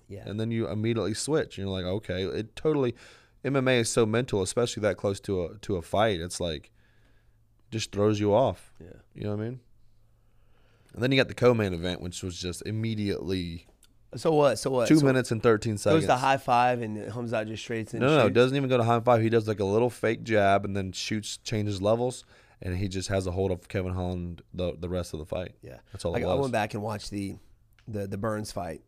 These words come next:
Speaker 1: Same thing. Kinda walks in, f-, throws a punch right into a, he
Speaker 2: Right
Speaker 1: did, he
Speaker 2: into
Speaker 1: did the
Speaker 2: it.
Speaker 1: same thing to Li Jingliang.
Speaker 2: Mm-hmm.
Speaker 1: You know,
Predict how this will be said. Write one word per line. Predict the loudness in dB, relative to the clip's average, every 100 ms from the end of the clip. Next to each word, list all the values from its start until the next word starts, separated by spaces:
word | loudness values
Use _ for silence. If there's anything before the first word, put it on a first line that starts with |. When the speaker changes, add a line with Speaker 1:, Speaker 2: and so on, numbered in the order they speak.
| _ -8
Speaker 1:
Same | -4 -4
thing. | -6 -10 -14 _ _ _ _ _ -6
Kinda | -6
walks | -2 0 -2 -4
in, | -4 -2 -4 -8 -16 -20 -16
f-, | -16 -8
throws | -6 -6
a | -8
punch | -8 -6 -6 -8 -10
right | -6 -4
into | -4 -8 -10 -10
a, | -8
he | -2
Speaker 2:
Right | 2
Speaker 1:
did, | 2
he | 2
Speaker 2:
into | -2
Speaker 1:
did | -4
the |
Speaker 2:
it. |
Speaker 1:
same | -4 -4 -4
thing | -4 -6
to | -6
Li | -6
Jingliang. | -6 -8 -8 -8 -8 -12 -18 _ _
Speaker 2:
Mm-hmm. | -6 -4 -2
Speaker 1:
You | -4
know, | -6 -8